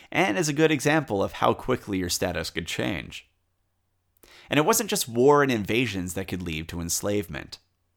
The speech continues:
If you were a freeman and there was a drought, you might find yourself in the awful situation of having to decide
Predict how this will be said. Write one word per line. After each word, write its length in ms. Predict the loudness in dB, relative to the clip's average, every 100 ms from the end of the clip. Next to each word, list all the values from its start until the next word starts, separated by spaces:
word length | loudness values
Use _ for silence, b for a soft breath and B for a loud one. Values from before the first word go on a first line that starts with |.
| _ _ _ -4
If 180 | -2
you 60 | 6
were 100 | 6
a 60 | 6
freeman 760 | 2 0 2 0 -4 -8 -10
and 140 | -6 -4
there 100 | -2
was 200 | -2 -4
a 20 |
drought, 600 | 0 4 4 2 -6 -12 _ b b b b -2
you 120 | 4
might 220 | 4 6
find 220 | 6 6
yourself 420 | 4 4 4 4
in 100 | 0
the 140 | -4 -2
awful 320 | 0 0 0 -6
situation 600 | -6 -4 -2 0 -2 -6
of 100 | -4
having 280 | -4 -4
to 80 | -6
decide 640 | -6 -4 2 2 2 -2